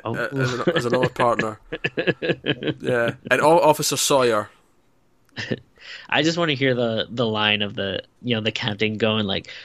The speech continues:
Speaker 1: "Kruger, Voorhees, get in here! <laughs> I can't believe the shit you've been pulling."
Speaker 2: <laughs> Sorry, Captain Myers.
Speaker 1: <laughs>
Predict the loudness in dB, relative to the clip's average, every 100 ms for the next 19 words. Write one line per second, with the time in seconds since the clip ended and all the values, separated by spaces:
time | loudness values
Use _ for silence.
0 | -20 _ 4 6 6 4 2 0 0 2
1 | 2 2 2 4 2 2 0 0 -4 -10
2 | -14 -6 -6 -2 0 2 2 4 2 0
3 | -2 0 0 -2 -4 -4 -4 -6 -6 -12
4 | _ _ _ _ _ _ -14 -6 -4 -2
5 | 2 4 4 2 2 0 0 -4 -2 0
6 | 0 0 0 -2 -4 -6 -6 -8 -4 -4
7 | -2 -6 -4 -4 -4 -4 -2 -4 -6